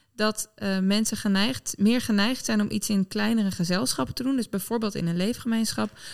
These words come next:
op het moment dat de rest van de wereld eigenlijk voor hen ongrijpbaar wordt.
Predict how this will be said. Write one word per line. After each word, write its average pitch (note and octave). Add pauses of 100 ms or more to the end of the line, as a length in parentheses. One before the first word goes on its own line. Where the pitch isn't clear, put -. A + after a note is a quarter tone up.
op -
het G#3+
moment G#3+
dat A3
de G#3+
rest G#3
van A3+
de G3+
wereld G#3
eigenlijk G#3
voor -
hen F#3+
ongrijpbaar F#3
wordt. C#3+